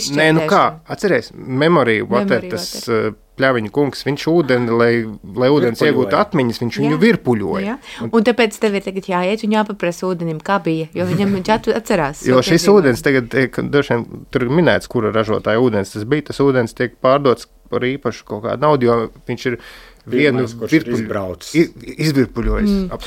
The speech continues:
Speaker 1: virs Rīgas.
Speaker 2: Starp citu, Salaspils pašvaldības ēkā vienā bija, ā, Memory Waters viņiem, tā kā varbūt pēc tam aiziet uz tiem bundelīšiem.
Speaker 3: Ah, varbūt.
Speaker 2: Vēl, vēl uz kaut kur noteikti.
Speaker 1: Jā. Bet, nu,
Speaker 2: Piedodiet.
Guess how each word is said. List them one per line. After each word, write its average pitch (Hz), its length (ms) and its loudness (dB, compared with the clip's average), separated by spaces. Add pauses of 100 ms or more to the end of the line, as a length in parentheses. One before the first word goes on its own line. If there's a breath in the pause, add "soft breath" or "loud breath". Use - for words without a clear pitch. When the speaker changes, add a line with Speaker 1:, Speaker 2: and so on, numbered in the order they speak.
(160)
Speaker 1:
virs 120 240 -2
Rīgas. 123 460 -2
Speaker 2:
Starp 190 240 -8
citu, 208 160 -6
Salaspils 202 480 -6
pašvaldības 180 800 -10
ēkā 190 400 -8
vienā 170 320 -6
bija, 160 240 -4
ā, 165 160 -6
Memory 160 400 -2
Waters 151 420 -6
viņiem, 151 300 -4
tā 151 160 -8
kā 156 160 -2
varbūt 165 400 -4 (260 loud breath)
pēc - 200 -14
tam 185 180 2
aiziet 180 420 0
uz - 100 -8
tiem 156 200 -4
bundelīšiem. 147 720 -2 (180)
Speaker 3:
Ah, - 140 -20 (340)
varbūt. 170 240 -12
Speaker 2:
Vēl, 170 140 -4
vēl 170 240 0
uz 160 80 -10
kaut 151 220 -6
kur 156 120 -8
noteikti. - 520 -14 (200 soft breath)
Speaker 1:
Jā. 110 220 -8 (100)
Bet, 175 160 2
nu, 269 100 4
Speaker 2:
Piedodiet. 147 140 -10